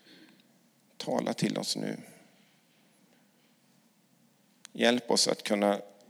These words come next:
sakta ner ibland. Hjälp oss att kunna förstå vad det innebär just i våran situation och vårat liv.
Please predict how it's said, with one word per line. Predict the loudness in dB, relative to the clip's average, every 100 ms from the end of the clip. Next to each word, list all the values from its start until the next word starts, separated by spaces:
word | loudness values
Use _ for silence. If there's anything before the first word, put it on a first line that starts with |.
| -6
sakta | 0 4 4 0 -2 0
ner | 2 2 0
ibland. | -2 -4 -8 -12 -16 -20 -20 _ -20 -20 -20 -2
Hjälp | 0 2 0
oss | 0
att | 0
kunna | 0 0 0
förstå | -2 2 4 4
vad | 4
det |
innebär | 2 0 2 2
just | 2 0 -2
i | -2
våran | 0 0 0 -2
situation | -4 -4 -4 -2 -2
och | -2
vårat | 0 -2 -4
liv. | -8 -8 -12